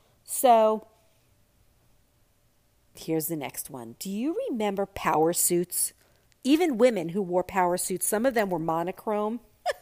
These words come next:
<laughs> back then. Uh, I remember wearing pantsuits all the time, uh, when I was working. I never really liked wearing skirts. I liked wearing, uh, you know, suits,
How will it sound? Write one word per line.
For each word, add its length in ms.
<laughs> 580
back 320
then. 380
Uh, 340
I 180
remember 380
wearing 300
pantsuits 760
all 180
the 100
time, 580
uh, 280
when 240
I 120
was 200
working. 540
I 60
never 260
really 260
liked 320
wearing 180
skirts. 840
I 120
liked 540
wearing, 680
uh, 220
you 140
know, 220
suits, 540